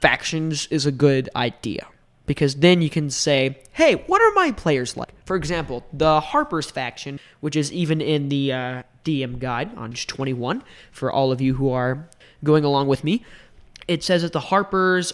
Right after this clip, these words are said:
are basically, they don't like the abuse of magical powers, and they don't want one person in power. Like, they don't want a king. They want, like, a democracy type of government that makes, like, like, a vote instead of going around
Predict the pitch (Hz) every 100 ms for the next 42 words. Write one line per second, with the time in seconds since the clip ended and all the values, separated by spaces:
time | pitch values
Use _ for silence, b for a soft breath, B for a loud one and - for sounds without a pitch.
0 | - 156 156 156 151 170 202 - 185 165
1 | 180 202 190 180 160 143 160 143 131 135
2 | - - - - - 131 - 269 - -
3 | - 147 143 139 135 135 139 139 147 147
4 | 135 151 151 156 151 - 143 135 135 131
5 | - 113 - 151 143 135 156 156 156 151
6 | - 127 117 135 143 147 151 147 147 151
7 | 147 143 147 - 151 139 - 147 147 143
8 | 151 139 _ _ - 139 - - _ _
9 | 143 151 147 151 147 147 156 156 147 -
10 | b b b b - - - 147 - 139
11 | 135 131 131 123 - - _ _ - 139
12 | 147 135 131 131 127 123 120 120